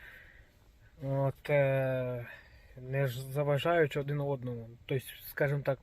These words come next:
посекретнічити. От, тому тут, е, нема такого, що ми завжди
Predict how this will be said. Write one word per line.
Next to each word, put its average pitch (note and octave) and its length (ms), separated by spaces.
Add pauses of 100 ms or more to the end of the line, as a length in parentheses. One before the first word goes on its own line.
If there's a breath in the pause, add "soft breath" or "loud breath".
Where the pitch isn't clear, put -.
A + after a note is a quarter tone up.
посекретнічити. - 920 (1800 loud breath)
От, D3+ 280
тому F#3+ 260
тут, - 360
е, G#3+ 40 (220)
нема G#3+ 320
такого, D#3+ 540
що - 200
ми D3+ 140
завжди D3+ 600